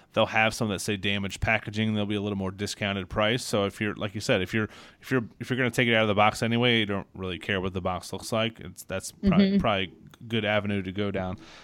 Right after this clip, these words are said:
Speaker 1: Uh, the best place to find the Mattel, the current wrestling figures that come out, you know,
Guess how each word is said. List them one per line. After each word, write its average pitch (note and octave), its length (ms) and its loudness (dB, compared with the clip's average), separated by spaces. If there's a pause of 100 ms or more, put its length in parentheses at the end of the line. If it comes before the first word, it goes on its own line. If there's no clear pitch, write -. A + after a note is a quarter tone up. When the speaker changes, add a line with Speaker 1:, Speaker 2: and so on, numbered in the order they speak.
(120)
Speaker 1:
Uh, F#2 280 2
the A2 120 0
best G3 240 6
place - 180 2
to A2+ 100 -2
find G#2+ 520 4 (160)
the G#2 280 2
Mattel, G#2 560 6
the G#2+ 100 2
current A2 380 0
wrestling G2+ 360 0
figures G#2 340 -2
that G#2 120 -6
come G2 180 -2
out, G2 340 -2
you G2+ 100 -8
know, F2 200 -8